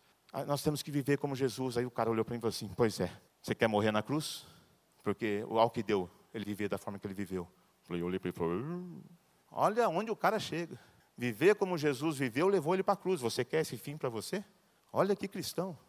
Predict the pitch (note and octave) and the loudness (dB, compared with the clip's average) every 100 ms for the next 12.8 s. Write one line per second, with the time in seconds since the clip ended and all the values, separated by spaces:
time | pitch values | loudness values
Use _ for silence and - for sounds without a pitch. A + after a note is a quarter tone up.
0 | _ _ - A#2+ A#2 B2+ C#3+ D3+ D#3+ - | _ _ -4 0 2 2 0 -2 -2 0
1 | E3+ E3 F3+ E3+ E3+ E3 F#3+ G3 - C3+ | 2 2 2 2 2 2 -2 -2 0 0
2 | - D3 A#2 A#2 A#2+ - B2 D3 C4 - | 0 -2 0 -2 -4 -4 -2 -2 -2 -2
3 | A#3 A3 B2 - C#3 A#2 F3+ F#3 A2 B2 | -2 -4 -10 -6 -4 -4 -2 -2 -2 -6
4 | - F#3 F3 - G2 A2+ A#2 _ _ _ | -8 -8 -4 -4 -4 -6 -10 _ _ _
5 | C#3+ A#2+ A#2 D3 G#2+ A2 - - - - | -2 -2 0 0 0 -4 -10 -20 -20 -20
6 | _ - C3 G#2 G#2+ G#2 G2+ C#3+ - _ | _ -6 -6 -4 -6 -6 -8 -14 -20 _
7 | _ _ _ _ _ _ - - - E3 | _ _ _ _ _ _ -8 -4 0 0
8 | E3 - D#3+ C3 A#2 G#2 A#2+ B2+ C3 - | 0 -6 -4 -2 0 -2 -4 -6 -8 -12
9 | - G#2+ G#2+ E2 F2+ D#2 - - - A#2 | -16 -10 -8 -4 -4 -6 -14 -16 -8 -8
10 | G2+ A#2 G#2+ A2+ G#2+ F#2 E2+ - - - | -4 -6 -4 -6 -8 -8 -12 -18 -20 -20
11 | _ _ A#2 G#2+ - G#2 G#2+ G#2 A2+ G#2+ | _ _ -4 -4 -6 -10 -10 -6 -6 -6
12 | - A2+ - - A2+ - - | -10 -10 -8 -8 -8 -6 -8